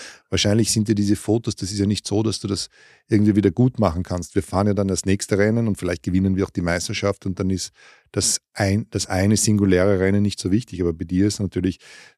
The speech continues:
die, das Foto draußen und das bleibt auch. Und wenn du immer wieder drauf schaust und findest, dass es nicht gut ist, dann, dann kann man natürlich da schwerer Abstand gewinnen.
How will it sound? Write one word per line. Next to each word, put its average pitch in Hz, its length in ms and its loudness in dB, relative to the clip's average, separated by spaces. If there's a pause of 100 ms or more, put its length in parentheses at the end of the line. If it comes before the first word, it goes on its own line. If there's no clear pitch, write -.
(120)
die, 98 120 0
das - 180 -2
Foto 101 340 0
draußen 87 560 0
und 107 180 0
das - 80 -8
bleibt 85 400 -2
auch. 120 300 0
Und 101 500 -2
wenn 95 140 0
du 104 40 -4
immer 107 200 0
wieder 98 160 0
drauf 95 240 -2
schaust 90 380 -2
und 101 120 -6
findest, 101 340 -2
dass 95 120 -6
es 98 160 -4 (580)
nicht - 220 -2
gut 104 260 2
ist, 120 240 -2
dann, 104 240 -2 (640)
dann 95 200 -2
kann 98 160 -4
man 107 100 2
natürlich 95 320 -2
da 90 140 -4
schwerer 92 560 0
Abstand 82 420 -6
gewinnen. 78 320 -10